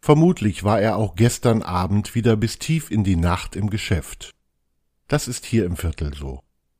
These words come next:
Das Leben beginnt nachmittags, und auch wenn ich es lange nicht glauben konnte, kommen viele seiner Kunden erst am Abend. Ich wische sanft über das Messingschild am Hauseingang,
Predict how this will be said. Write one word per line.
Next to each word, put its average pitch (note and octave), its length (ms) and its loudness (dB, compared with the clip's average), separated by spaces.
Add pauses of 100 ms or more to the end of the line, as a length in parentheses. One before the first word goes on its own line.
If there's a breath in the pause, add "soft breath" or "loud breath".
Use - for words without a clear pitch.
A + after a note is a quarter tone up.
(120)
Das - 180 -2
Leben C#3+ 320 6
beginnt F#2+ 420 -2
nachmittags, A2 920 2 (240)
und B2+ 160 -2
auch D3 240 4
wenn D3 140 2
ich C#3 140 -4
es A#2+ 180 -4
lange C#3 300 4
nicht F#3+ 260 0
glauben F#2+ 500 2
konnte, A#2 500 0 (300)
kommen C#3 260 2
viele C#3+ 360 2
seiner G2 340 4
Kunden G#2+ 520 2
erst G#2 300 0
am A#2 140 -2
Abend. A#2 640 -4 (1300)
Ich - 180 -2
wische D3 280 2
sanft G2 540 2
über G#2+ 220 2
das G2 220 0
Messingschild F#2+ 720 0
am D2+ 180 -4
Hauseingang, A2 800 0